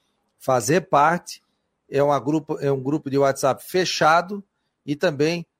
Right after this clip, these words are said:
só eu consigo via-, é, é, visualizar os telefones. Então, mais ninguém. Tanto que você entra, você vê ali, ah, tem oitenta, tem noventa participando, não tem problema.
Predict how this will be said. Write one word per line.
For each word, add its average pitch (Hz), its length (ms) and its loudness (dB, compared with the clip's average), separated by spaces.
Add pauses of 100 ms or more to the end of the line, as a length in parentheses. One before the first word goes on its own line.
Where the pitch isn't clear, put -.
(300)
só 190 280 2
eu 165 140 -2
consigo 156 480 -10
via-, 147 340 -4
é, 117 520 -4
é, 107 60 -6
visualizar 143 680 0
os 135 100 -10
telefones. 131 720 -8 (160)
Então, 139 360 -4 (280)
mais 165 380 0
ninguém. 139 320 -4
Tanto 143 240 -10
que - 100 -16
você 165 160 0
entra, 180 440 0 (240)
você - 180 0
vê 147 120 0
ali, 151 140 2
ah, 139 160 4
tem 143 160 -4
oitenta, 143 560 -2
tem 135 160 -2
noventa 139 480 -2
participando, 127 600 -4
não 123 120 -8
tem 156 180 -2
problema. 151 420 -2